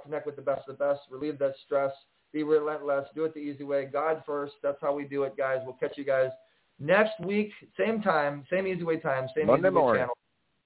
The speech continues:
Speaker 1: Monday morning. There it is, guys. Dad, another, another awesome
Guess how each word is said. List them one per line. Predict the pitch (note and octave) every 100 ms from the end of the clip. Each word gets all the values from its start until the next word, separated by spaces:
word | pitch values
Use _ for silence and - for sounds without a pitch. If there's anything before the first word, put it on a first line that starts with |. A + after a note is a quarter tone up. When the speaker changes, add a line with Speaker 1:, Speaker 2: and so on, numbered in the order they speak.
| _
Speaker 1:
Monday | B2 C#3+ F3+ F3
morning. | E3+ C#3 B2 A#2+ A#2+ A#2+ A2+ _
There | C3+ D3
it | C#3
is, | A#2+ A#2+
guys. | B2 A#2+ A#2 B2
Dad, | C3+ C3
another, | B2+ C#3 C3 B2 C#3
another | B2+ B2
awesome | A2+ A2